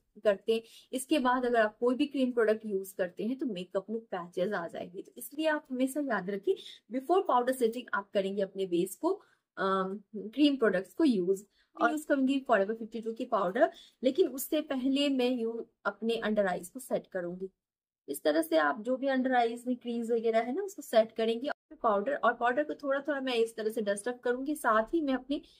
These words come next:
face को इस तरह से set कर लूंगी। अपने under eyes को set करना है ऐसे। Make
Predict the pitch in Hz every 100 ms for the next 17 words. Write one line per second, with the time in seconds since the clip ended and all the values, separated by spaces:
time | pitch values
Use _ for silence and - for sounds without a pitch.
0 | _ _ - 226 226 294 240 220 196 208
1 | 269 - 175 - 185 175 175 185 196 226
2 | 226 254 269 254 262 277 - 226 - 226
3 | 220 226 262 214 190 - - _ _ _
4 | _ _ _ _ _ _ _ _ _ _
5 | _ _ _ _ _ _ 233 302